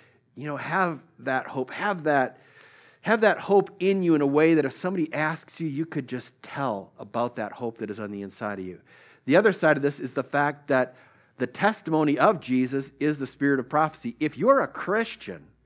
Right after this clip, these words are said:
if you have faith in Christ, then part of your story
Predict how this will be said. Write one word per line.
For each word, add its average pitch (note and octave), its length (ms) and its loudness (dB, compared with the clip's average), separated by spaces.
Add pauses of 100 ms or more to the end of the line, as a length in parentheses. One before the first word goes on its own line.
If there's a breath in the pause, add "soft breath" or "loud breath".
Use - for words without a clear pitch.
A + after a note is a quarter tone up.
(680 soft breath)
if C3 200 -6
you G#3 180 0
have F3+ 300 2
faith G3+ 480 2
in B2 200 -4
Christ, C#3+ 760 0 (320 soft breath)
then D3+ 580 2 (640 soft breath)
part G#3 260 8
of E3 120 2
your E3 140 4
story D3 960 4